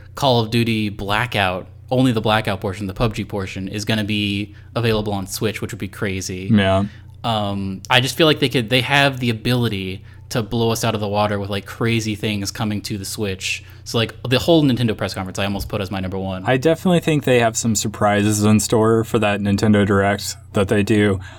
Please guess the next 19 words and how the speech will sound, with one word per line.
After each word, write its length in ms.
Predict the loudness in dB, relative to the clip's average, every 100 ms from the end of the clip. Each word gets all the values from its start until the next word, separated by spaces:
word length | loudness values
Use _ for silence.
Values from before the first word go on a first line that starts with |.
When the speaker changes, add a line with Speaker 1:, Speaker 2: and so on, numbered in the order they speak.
| -20 -18 -2
Speaker 2:
And 580 | 0 2 4 4 2 0
Speaker 1:
Yeah. 60 | -4
Speaker 2:
I 120 | -4
think 280 | 2 2 4
it's 160 | 2 2
gonna, 800 | 2 4 4 4 4 4 0 -6 -20 -20 -20 -6
I 100 | 0
think 160 | 2 2
it's 100 | 4
gonna 180 | 4 4
be 140 | 4
pretty 680 | 2 2 4 6 6 4 2
fun 340 | 0 2 2
to 120 | 2
watch 320 | 4 4 2 0
that 200 | 0 2
one. 220 | 0 0
So, 200 | 2 2
yeah. 300 | 4 4 2